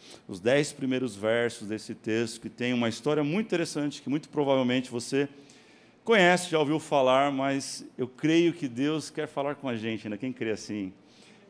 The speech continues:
Eu creio que há algo ainda do Senhor para esse dia. Foi um dia maravilhoso, mas ainda existe uma porção para você preparada por Deus. Amém?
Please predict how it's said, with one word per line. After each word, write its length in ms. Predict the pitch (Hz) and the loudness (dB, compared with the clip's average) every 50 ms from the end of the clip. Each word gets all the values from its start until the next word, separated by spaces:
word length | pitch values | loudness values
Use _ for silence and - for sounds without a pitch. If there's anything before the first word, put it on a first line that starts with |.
| - | -12
Eu 100 | - 107 | -10 -10
creio 220 | 98 - 117 131 131 | -8 -4 -4 -4 -4
que 120 | 131 131 | -2 0
há 60 | 123 | 2
algo 380 | 123 131 139 151 147 139 131 127 | 4 4 6 4 4 2 2 0
ainda 260 | 127 131 135 135 131 | 2 2 0 0 0
do 80 | 120 120 | -2 -4
Senhor 440 | 117 - - 117 113 113 117 120 117 | -6 -6 -6 -4 -2 0 0 0 -2
para 180 | - 117 113 | -2 -2 -2
esse 240 | 110 107 - - 110 | -2 -2 -6 -10 -12
dia. 520 | 101 98 98 110 123 135 139 139 135 135 127 - - - - - _ | -12 -10 -6 -4 0 2 4 4 4 4 0 -6 -18 -20 -20 -20 _
Foi 140 | - 110 117 | -14 -10 -8
um 80 | 117 | -6
dia 260 | 113 104 113 123 127 | -6 -6 -4 -2 -2
maravilhoso, 680 | 117 113 117 120 120 110 117 113 113 117 123 123 117 113 | -2 -2 -4 -6 -6 -6 -6 -4 -2 -2 -2 -2 -2 -2
mas 260 | 113 110 110 107 104 | -4 -4 -4 -4 -4
ainda 340 | 110 110 113 117 117 113 113 - - - - _ - | -4 -4 -2 -4 -4 -4 -8 -14 -20 -20 -20 _ -10
existe 300 | - 98 113 139 - - | -8 -4 -4 -4 -2 0
uma 120 | 143 147 | 2 2
porção 460 | 139 - 139 131 117 - - 127 131 131 | 2 2 2 0 0 0 -2 -2 -2 -2
para 140 | 131 131 | -2 -2
você 400 | 120 120 123 113 - - 127 120 | -2 -2 -2 -4 -4 -2 -2 -2
preparada 1080 | 120 - - - - 156 156 160 - - 147 127 113 110 113 117 117 120 113 113 120 113 | -2 -4 -6 -4 -2 -2 -2 -4 -4 0 2 4 4 6 6 6 6 4 4 2 0 0
por 240 | 117 - - 123 | -2 -4 -4 -4
Deus. 400 | 120 107 104 110 110 107 95 - | -2 0 0 2 2 2 0 0
Amém? 380 | 110 101 120 143 160 165 156 143 | 0 4 6 8 8 8 6 4